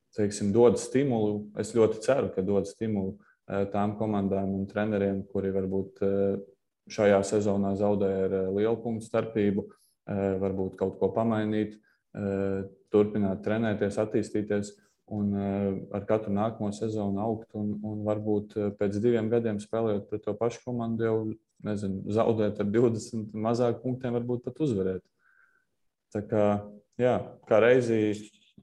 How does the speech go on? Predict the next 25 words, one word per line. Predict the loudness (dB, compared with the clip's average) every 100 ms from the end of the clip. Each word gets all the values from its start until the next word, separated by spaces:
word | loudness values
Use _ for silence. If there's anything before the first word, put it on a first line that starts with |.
| -2
aizmirsu | 0 0 0 -4 -2
gan | 0 0
precīzi | -2 0 0 0 0
ar | 0 0
kuru | -2 0
treneru, | -4 -2 -2
bet, | -4 -6 -4
eh, | -2 0 2 2 2 0 0
runājām | 2 2 2 0 -2
par | -4
šo, | -4 0 0 0
ka | -4 -4 _ _ _ -20 -8
viņš | -4 -4 -4 -2
ar | -2 0
saviem | 0 2 2
audzēkņiem | 0 0 -2 -2 -4 -4 0
aizbrauca, | 0 2 0 0 -4
vienu | -4 -2 -2
gadu | -4 -4
zaudēja | -2 -2 0 -2 -4 -8 _ _
tiešām | 0 2 -4 -4
pa |
septiņdesmit, | -4 -4 -4 -4 -4 -4 -6 -10 -10 _ _ _ _ -4
nākamajā | 0 0 0 -2 0 0
gadā, | 0 2 2 0 -6